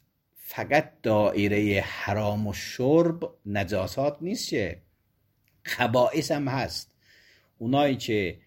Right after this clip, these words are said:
طبع انسان اشمئزاز داره، نفرت داره، خوردن اونها هم حرام است. مثلاً انسان فاضلابو بخوره، این حرام است ولو فاضلاب نجس نباشه.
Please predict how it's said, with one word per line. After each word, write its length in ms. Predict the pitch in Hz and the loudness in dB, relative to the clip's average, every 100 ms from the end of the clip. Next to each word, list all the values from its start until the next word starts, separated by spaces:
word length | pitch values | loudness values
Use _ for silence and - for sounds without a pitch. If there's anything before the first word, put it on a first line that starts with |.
| _ _ _ _ | _ _ _ _
طبع 440 | - 147 151 - - | -4 2 2 2 -4
انسان 840 | 104 101 101 92 101 98 92 95 - | -4 -4 -6 -4 -4 -4 -4 -6 -6
اشمئزاز 960 | - - 90 104 80 92 139 135 98 | -6 -4 -2 -4 -2 2 4 4 2
داره، 360 | 101 95 92 87 | -2 -2 -2 -6
نفرت 680 | 87 90 - 90 98 - - | -6 -8 -8 -8 -8 -8 -4
داره، 520 | 120 127 170 214 - _ _ _ _ _ _ - | 0 2 4 2 -2 _ _ _ _ _ _ -20
خوردن 640 | - - 123 101 135 135 | -12 -2 0 2 2 2
اونها 440 | 101 101 95 117 135 | 0 -4 -4 -4 -4
هم 380 | 143 143 151 - - - _ _ | -4 -4 -6 -10 -20 -20 _ _
حرام 440 | - 104 117 113 95 | -6 0 2 2 0
است. 220 | 85 - | -6 -10
مثلاً 260 | 80 98 98 | -8 -4 -4
انسان 240 | 92 120 | -4 -6
فاضلابو 880 | 107 - 110 104 95 101 120 98 90 | -6 0 2 2 0 2 2 2 -2
بخوره، 540 | 82 - 92 85 82 - _ _ _ - | -4 -6 -8 -8 -10 -14 _ _ _ -8
این 120 | 107 | -4
حرام 460 | 95 82 120 170 120 | -2 2 4 4 2
است 420 | 64 - - _ _ _ _ - | -6 -12 -20 _ _ _ _ -6
ولو 200 | 113 139 | 0 2
فاضلاب 580 | 131 101 82 120 131 - | 6 4 6 4 4 2
نجس 460 | 107 92 107 104 101 | -2 0 -2 -2 -4
نباشه. 460 | 80 64 50 - | -6 -8 -14 -18